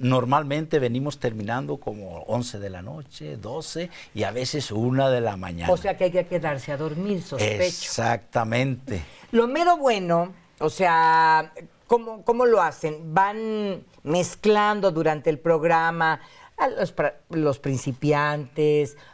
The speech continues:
Speaker 2: los grupos ya con más experiencia, los grupos más reconocidos, o hay como,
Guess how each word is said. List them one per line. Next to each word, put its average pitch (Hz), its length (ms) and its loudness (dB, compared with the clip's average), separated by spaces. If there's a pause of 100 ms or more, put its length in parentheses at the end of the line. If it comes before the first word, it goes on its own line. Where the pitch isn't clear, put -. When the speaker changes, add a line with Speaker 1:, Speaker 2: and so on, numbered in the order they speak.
Speaker 2:
los 151 300 4
grupos 156 520 0
ya 143 520 0
con 143 160 -2
más 139 200 -4
experiencia, 139 1300 -2 (240)
los 127 200 -4
grupos 139 300 -2
más 147 220 -2
reconocidos, 139 1300 0 (400)
o 160 240 6
hay 175 240 4
como, 147 920 0